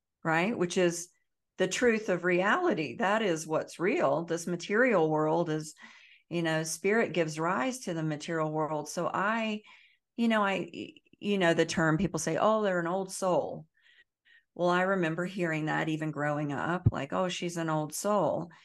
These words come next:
because I had to grow up so fast. And, you know, since then, I've learned a lot about soul ages, and I do believe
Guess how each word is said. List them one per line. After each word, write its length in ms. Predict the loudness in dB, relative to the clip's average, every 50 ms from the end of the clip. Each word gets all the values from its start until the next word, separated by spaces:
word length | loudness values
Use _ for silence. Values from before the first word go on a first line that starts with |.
| -20 -20 _ _ _ _
because 420 | -2 -2 0 0 0 0 0 -2
I 240 | -2 -2 0 0 0
had 260 | -2 -2 -4 -4 -6
to 80 | -4 -4
grow 240 | -2 -2 -2 0 0
up 200 | -2 -2 -2 -4
so 200 | -4 -2 -4 -4
fast. 640 | -4 -6 -6 -6 -6 -8 -8 -10 -12 -14 -14 -18 _ _ _ _ _ _ _ _ _ _ _ _ _ _ _ _ _ _ _ _ _ _ _ _ _ _ _ _ -4
And, 600 | 0 2 2 2 2 2 2 0 -2 -2 -6 -8 -16 _ _ _ _ _ _ _ _ _ _ _ _ _ _ _ _
you 160 | -6 -4 -2 -2
know, 140 | -2 -2
since 400 | -4 -4 -2 -2 -2 -2 -2 -4
then, 200 | -2 -2 0 2
I've 220 | 2 0 0 0 -2
learned 260 | -2 -2 0 0 -2
a 40 | -2
lot 260 | -2 -2 -2 0 0
about 320 | 0 -2 -2 -4 -4 -4
soul 400 | -6 -2 0 0 0 0 0 0
ages, 640 | -2 -2 -4 -4 -6 -6 -6 -4 -4 -4 -4 -6 -6
and 160 | -6 -4 -2
I 140 | -2 -2 -2
do 260 | -4 -4 -4 -4 -4
believe 640 | -4 -6 -6 -4 -4 -4 -2 -2 -2 -4 -6 -8